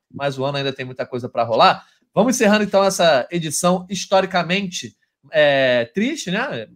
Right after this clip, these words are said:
Uma edição histórica ma-, mais marcada pelo lado negativo. Vamos lá pros destaques finais. Arthur Mullenberg, seu destaque final nessa edição aí, que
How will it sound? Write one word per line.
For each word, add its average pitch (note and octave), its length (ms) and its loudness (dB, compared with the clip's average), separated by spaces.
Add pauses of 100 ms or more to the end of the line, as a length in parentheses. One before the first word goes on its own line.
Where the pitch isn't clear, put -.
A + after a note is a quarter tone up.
(240)
Uma D3 120 -6
edição D#3 220 -6
histórica D3+ 460 -4
ma-, C#3+ 380 -8
mais C#3 260 -4
marcada C#3 460 -2
pelo C3+ 200 -4
lado C3+ 320 2 (300)
negativo. D#3+ 720 0 (320)
Vamos E3 160 -2
lá D#3+ 100 4
pros E3 140 -2
destaques D#3 380 -4
finais. D#3 520 -4 (200)
Arthur G3+ 340 0
Mullenberg, F#3+ 460 4
seu F#3+ 100 -6
destaque E3+ 320 -4
final D#3 220 -8
nessa D#3 180 -8
edição C#3 380 -8
aí, C#3 180 -2
que D3+ 380 -6